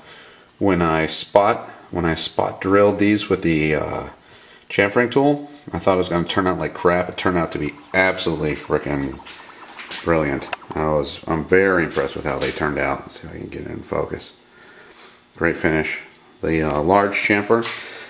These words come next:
on the inside, I thought it was gonna be too much for one pass. Whoops. Change for the viewfinder here. I thought the, uh, chamfer was gonna be too much for one pass. Again,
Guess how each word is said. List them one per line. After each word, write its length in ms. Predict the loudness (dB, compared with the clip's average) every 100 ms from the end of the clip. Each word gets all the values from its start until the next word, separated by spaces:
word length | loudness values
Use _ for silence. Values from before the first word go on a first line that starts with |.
| -4
on 120 | 0
the 80 | 2
inside, 560 | 4 2 4 4 6 4
I 40 |
thought 160 | 2 2
it 40 |
was 100 | 2
gonna 120 | 0
be 100 | 0
too 160 | 2 2
much 180 | 2 0
for 120 | 0
one 180 | 2 2
pass. 440 | 2 2 0 -2
Whoops. 500 | -4 -4 -6 -8 -8 -10 -18 -20 -20 -20 -18 -18 -18 -20 -20 -20 -20 -20 -20 -18 -14
Change 180 | -12
for 80 | -12
the 60 | 0
viewfinder 520 | 4 4 2 -2 0
here. 320 | 0 2 0 -4
I 20 |
thought 220 | -2 0
the, 220 | 2 2 2
uh, 140 | 2
chamfer 260 | 2 2 2
was 120 | 2
gonna 120 | 0
be 80 | 0
too 160 | 2
much 160 | 2 2
for 80 | 0
one 120 | 0
pass. 420 | 2 2 2 -6 -12 -20 -20 -20 -14 -2
Again, 400 | 4 6 4